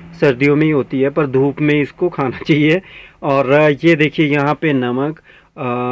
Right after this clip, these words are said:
और अदरक, लहसुन और जीरा, ये सारी चीज़ें जो है वो कूट लेनी है कुंडी में। हमने कुंडी में कूट लिया है, आपको जैसे भी अच्छा लगेगा वैसे आप कूट सकते हैं।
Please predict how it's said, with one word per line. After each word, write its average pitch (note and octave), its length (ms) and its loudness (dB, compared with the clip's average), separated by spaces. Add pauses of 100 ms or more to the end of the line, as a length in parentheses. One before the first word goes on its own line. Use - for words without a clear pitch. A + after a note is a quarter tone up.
(300)
और A#2+ 340 -4
अदरक, D3+ 500 0 (1040)
लहसुन C#3+ 580 -4 (680)
और C3 260 -4
जीरा, B2 560 -4 (380)
ये C#3 140 0
सारी C3+ 280 0
चीज़ें C3 320 -4
जो C#3+ 160 2
है C#3+ 80 4
वो F3 160 2
कूट C#3+ 320 -2
लेनी C#3 280 0
है C#3+ 120 0
कुंडी C#3 360 0
में। F3+ 200 0
हमने D3+ 300 0
कुंडी D3 360 -2
में D#3+ 140 0
कूट C#3 260 -4
लिया C#3+ 220 2
है, E3 60 0
आपको C#3+ 480 -2
जैसे C3 500 0
भी D3+ 160 0
अच्छा C#3 260 -2
लगेगा B2+ 360 -2 (400)
वैसे C3+ 340 0
आप C3 240 0 (420)
कूट D3+ 180 -2
सकते A#2+ 320 -10
हैं। G#2+ 260 -10